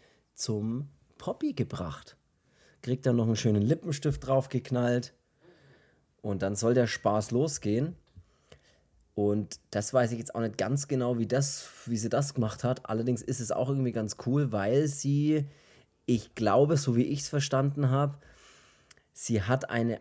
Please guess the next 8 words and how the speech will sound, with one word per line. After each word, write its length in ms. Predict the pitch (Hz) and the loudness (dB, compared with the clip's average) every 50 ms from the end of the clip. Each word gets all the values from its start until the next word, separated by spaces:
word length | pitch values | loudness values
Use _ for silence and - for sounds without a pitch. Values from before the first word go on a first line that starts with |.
| - | -8
abgebrochene 1000 | - 120 127 143 - - 143 139 143 - 98 107 117 - - 131 123 123 120 117 | -8 -8 -8 -8 -6 -4 -4 -4 -4 -4 -8 -6 -6 -4 -4 -2 -2 -2 -2 -4
Flasche. 720 | 110 - - - 95 95 98 120 - - - 160 170 185 208 - _ _ _ _ _ _ _ _ _ _ _ _ _ _ _ _ _ _ _ _ _ _ _ - - _ | -6 -6 -8 -8 -4 -4 -2 -2 -2 -2 -2 -2 -4 -4 -8 -12 _ _ _ _ _ _ _ _ _ _ _ _ _ _ _ _ _ _ _ _ _ _ _ -20 -8 _
Also 160 | - 113 101 101 | -2 0 0 0
sie 200 | - 107 98 90 | -2 -2 -2 0
wird 200 | 110 107 - - | -2 0 0 0
dann, 280 | 104 101 101 104 - - | 0 2 0 0 -2 -4
ähm, 600 | 101 95 92 92 90 92 92 90 92 90 92 - _ _ _ _ _ _ _ _ _ _ - - | -4 -4 -4 -4 -2 -2 -4 -4 -4 -6 -8 -12 _ _ _ _ _ _ _ _ _ _ -14 -10
ja, 320 | - 90 92 101 104 98 | -8 -4 -2 -2 -2 -2